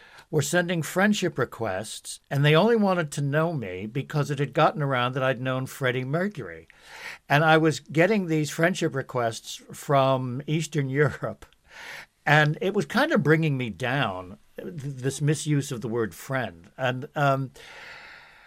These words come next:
nonetheless, one day, in came this friendship request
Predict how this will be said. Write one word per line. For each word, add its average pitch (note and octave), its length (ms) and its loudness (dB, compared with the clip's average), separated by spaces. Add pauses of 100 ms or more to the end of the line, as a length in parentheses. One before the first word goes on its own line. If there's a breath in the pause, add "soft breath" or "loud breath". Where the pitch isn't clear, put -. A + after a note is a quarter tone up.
(300 loud breath)
nonetheless, D#3 720 4
one G3 360 2
day, B2+ 600 0
in G3+ 300 0
came C#3 340 0
this C3+ 160 -2
friendship E3+ 560 -2
request G2+ 760 -10